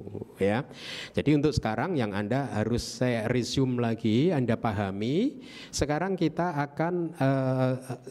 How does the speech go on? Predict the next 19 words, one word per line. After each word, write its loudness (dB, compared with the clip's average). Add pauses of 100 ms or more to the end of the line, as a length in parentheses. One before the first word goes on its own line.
apa 0
yang 0
sudah 2
kita 0
pelajari 2
itu 2
ada 2
dua 2
poin 2
penting 2
yang 2
harus 2
Anda 2
ingat-ingat, 2
yaitu 2 (240)
objek 0
yang 0
ditangkap -2
melalui 2